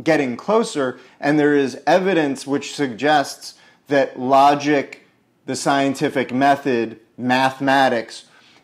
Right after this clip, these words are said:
these disciplines,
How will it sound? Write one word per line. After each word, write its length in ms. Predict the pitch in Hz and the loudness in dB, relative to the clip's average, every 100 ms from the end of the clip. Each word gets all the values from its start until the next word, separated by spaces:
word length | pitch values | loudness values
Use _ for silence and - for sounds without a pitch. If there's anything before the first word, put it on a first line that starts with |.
| _ | _
these 920 | 117 143 233 247 220 165 131 - - _ _ _ - | -8 -2 0 0 2 2 0 -6 -18 _ _ _ -14
disciplines, 1040 | 135 208 247 233 139 131 120 107 101 104 | -2 0 0 -4 -4 -2 -2 -4 -8 -12